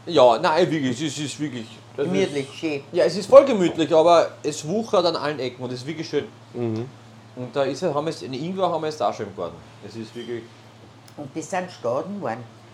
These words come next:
Speaker 3: Ja.
Speaker 2: Er will ihn nicht ausnehmen, man könnte ihn jetzt ausnehmen, ja?
Speaker 1: Sicher, für den, natürlich,
Speaker 2: Ja,
Speaker 1: richtig.
Speaker 2: aber er will ihn jetzt nicht ausnehmen, weil die sind so hoch und die,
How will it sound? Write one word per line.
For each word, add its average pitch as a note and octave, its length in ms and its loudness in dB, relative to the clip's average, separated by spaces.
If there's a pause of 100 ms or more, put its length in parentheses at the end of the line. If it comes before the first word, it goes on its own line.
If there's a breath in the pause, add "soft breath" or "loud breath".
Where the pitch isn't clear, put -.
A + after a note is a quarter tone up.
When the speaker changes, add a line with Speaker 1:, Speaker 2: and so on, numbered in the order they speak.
(600)
Speaker 3:
Ja. A#2+ 80 -2
Speaker 2:
Er C#3+ 160 -2
will G#3 140 -4
ihn C4+ 160 -2
nicht G3+ 180 -4
ausnehmen, C#3+ 600 -4
man C3 180 -6
könnte D#3 260 -8
ihn F#3 100 -8
jetzt F3 180 -10
ausnehmen, G#2 480 -8
ja? C#3 140 -6
Speaker 1:
Sicher, A3+ 400 -8
für G#3+ 80 -6
den, G3 360 -8
natürlich, G#3 400 -12 (120)
Speaker 2:
Ja, E3 140 -4
Speaker 1:
richtig. F3 180 -6 (160)
Speaker 2:
aber E3 180 -2
er F#3 180 -2
will F#3 120 -8
ihn B3+ 200 -8
jetzt - 240 -16
nicht - 140 -16
ausnehmen, G3+ 480 -10
weil - 760 -16
die G3 60 -14
sind G#3 280 -12 (120)
so G#3+ 160 -6 (100)
hoch A#3 280 -6
und G#3 180 -8
die, G#3 80 -12